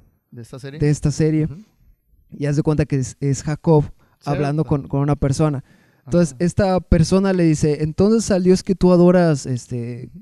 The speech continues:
Speaker 2: ¿cómo lo adoras?". Le dice, "No, pues yo lo adoro, este, en el camino haciendo altares". "¿Y cómo es?".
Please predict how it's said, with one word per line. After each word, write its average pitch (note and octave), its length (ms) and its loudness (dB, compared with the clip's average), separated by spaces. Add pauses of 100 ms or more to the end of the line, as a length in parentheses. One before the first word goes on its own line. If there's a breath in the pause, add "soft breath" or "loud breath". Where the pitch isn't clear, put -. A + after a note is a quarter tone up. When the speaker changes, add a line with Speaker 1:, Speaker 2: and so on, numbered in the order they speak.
(140)
Speaker 2:
¿cómo G#3 240 4
lo F#3+ 100 8
adoras?". E3+ 320 4
Le C3 100 -8
dice, B2+ 140 -12 (280)
"No, A3+ 180 0
pues D#3+ 240 2
yo D3 140 2
lo D#3+ 100 2
adoro, D#3 440 2
este, C3+ 240 -6
en C3 100 -6
el B2+ 100 -10
camino D3+ 420 -2
haciendo C3+ 280 -2
altares". C3 480 -6 (360)
"¿Y D#3+ 80 -6
cómo G3 260 0
es?". G3 200 -2